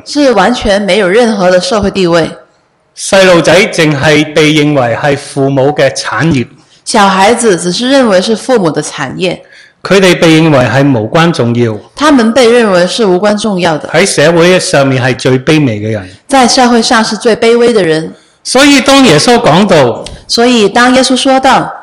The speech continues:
Speaker 2: 喺神國入面嘅人，
Speaker 1: 在神國裏的人，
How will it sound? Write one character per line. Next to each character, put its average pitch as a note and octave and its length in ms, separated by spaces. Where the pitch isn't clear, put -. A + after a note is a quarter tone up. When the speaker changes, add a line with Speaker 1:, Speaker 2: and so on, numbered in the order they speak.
Speaker 2:
喺 A3+ 160
神 C3+ 420
國 E3 160
入 D#3 140
面 C#3+ 240
嘅 D3+ 160
人， A2 240
Speaker 1:
在 C4 240
神 A3 340
國 G#3+ 220
裏 A3+ 140
的 D#3 100
人， D#3 380